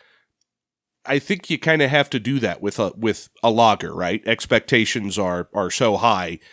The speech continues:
because everyone just assumes that a lager is macro style beer and, you know, and so, so for me, it is, it is a good beer. Uh, you know, uh, you hate to say it, but I, I was expecting a little more out of Flat twelve on this one.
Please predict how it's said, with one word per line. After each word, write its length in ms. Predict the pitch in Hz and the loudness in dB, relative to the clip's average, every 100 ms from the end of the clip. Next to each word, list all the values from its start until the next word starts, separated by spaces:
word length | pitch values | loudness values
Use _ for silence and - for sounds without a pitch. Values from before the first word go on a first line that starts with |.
| - - | -10 -6
because 340 | 123 139 110 | -2 0 2
everyone 440 | 135 131 120 117 | 2 2 2 2
just 260 | 107 117 - | 0 -4 -4
assumes 520 | 101 135 117 107 98 | -4 0 0 -2 -4
that 220 | - 98 _ | -4 -6 _
a 80 | 104 | -2
lager 500 | 107 110 104 107 98 | 2 2 2 -2 -4
is 340 | 95 92 92 - - _ _ | -4 -6 -8 -14 -20 _ _
macro 480 | 110 120 - 127 104 | -2 -2 0 0 0
style 560 | - 131 107 98 95 | 0 2 2 2 0
beer 560 | 98 107 95 92 92 95 | -4 -4 -4 -4 -6 -6
and, 480 | 87 85 90 82 87 | -6 -8 -10 -8 -4
you 80 | 101 | -4
know, 80 | |
and 320 | 85 101 107 92 | 0 2 2 2
so, 480 | 151 117 104 95 - - - - - | 0 2 0 -2 -8 -18 -20 -12 -2
so 300 | - 202 170 | 2 2 2
for 320 | - 156 131 | 0 2 4
me, 220 | 180 208 | 2 0
it 280 | - 135 127 | 2 2 4
is, 420 | 123 113 101 - - | 2 0 -2 -6 -2
it 100 | 131 | 0
is 160 | 120 | 2
a 120 | 117 | 0
good 340 | 95 113 143 131 | 0 2 0 0
beer. 400 | 156 139 156 170 - - _ _ _ _ _ | 0 2 2 -2 -12 -20 _ _ _ _ _
Uh, 40 | 123 | -10
you 160 | 120 147 | -2 0
know, 220 | 104 85 - | 2 -2 -10
uh, 140 | 82 67 - | -14 -14 -6
you 140 | 120 | -2
hate 160 | 120 160 | 0 -2
to 80 | 107 | -2
say 300 | - 139 117 | 0 2 2
it, 180 | 107 - | 0 -4
but 140 | 110 | -2
I, 120 | 107 - | -2 -2
I 80 | 110 | -2
was 160 | 113 | -2
expecting 460 | 95 - 151 - 131 | -6 -2 -2 -2 -4
a 40 | |
little 200 | 117 117 | -4 -2
more 240 | 113 107 98 | 0 2 2
out 100 | 87 | -2
of 60 | |
Flat 240 | - 98 - | -4 -4 -2
twelve 300 | 107 85 - | -4 -4 -8
on 160 | 69 | -12
this 120 | - - | -12 -14
one. 140 | 71 | -16